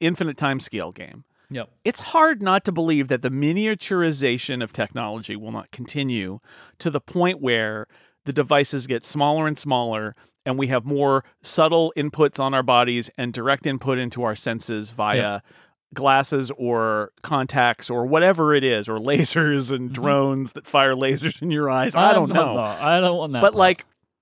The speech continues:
Speaker 1: um, but, uh, <laughs> I don't want it, but maybe it'll happen. So it's hard if you, if you put on your, like, uh, "I'm a futurist," that kind of hat. It's got a, like, a propeller on it, but it's a futuristic propeller.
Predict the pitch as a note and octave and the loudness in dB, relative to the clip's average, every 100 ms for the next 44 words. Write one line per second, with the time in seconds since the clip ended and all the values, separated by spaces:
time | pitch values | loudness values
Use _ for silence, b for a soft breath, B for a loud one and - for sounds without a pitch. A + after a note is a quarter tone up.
0 | _ - F#3+ F#3+ F3+ - b b - G3+ | _ -6 -4 -4 -6 -8 b b 4 4
1 | - E3+ E3+ E3+ E3 D#3+ B2+ B B B | 6 6 10 10 8 4 0 B B B
2 | B F3+ G3 A#3+ C3 C#3+ E3+ A#2 G2+ B2+ | B -4 2 2 2 2 2 0 -2 -4
3 | C#3+ F3 D3+ B2 A#2 G#2 - B - - | 0 2 2 2 -2 -2 -6 B -6 2
4 | G3 E3 D#3 C#3+ b b _ _ _ _ | 6 8 6 4 b b _ _ _ _
5 | - G3 - D4 E4+ A#3+ D#3 C3 - _ | -2 -2 -2 4 6 6 4 -4 -16 _
6 | _ _ _ _ _ - G3+ A3 - E3+ | _ _ _ _ _ -8 -6 -6 -2 -2
7 | F#3+ D3+ A3 G3 F#3+ E3+ D#3 D3+ C3+ B2 | -2 0 2 2 2 2 4 4 2 -2
8 | - C3 A#2 A2+ A2 A2 A2+ - C#3 D3+ | -4 0 2 2 0 -2 -4 -2 0 2
9 | B2 G#2 - A#2+ - A2+ D#2 B1 - - | 2 2 -2 -4 -4 -4 -10 -10 -12 -6
10 | - C#3 - D3+ B2+ A#2 - - B2 F2 | 0 0 0 -4 -2 -6 -10 -4 -2 -2
11 | - _ _ _ _ C3+ - B2 A#2 A#2+ | -6 _ _ _ _ -12 -2 0 0 0
12 | A2 G#2 A2 - A2+ A2+ G#2+ G2 G2 F2 | -4 -10 -10 -6 -4 -4 -4 -6 -8 -8
13 | G2+ - G#2 A#2 A2+ G2 G2+ - G#2+ G#2+ | -10 -10 -12 -10 -10 -10 -12 -12 -16 -16
14 | - G2 E2 | -12 -12 -12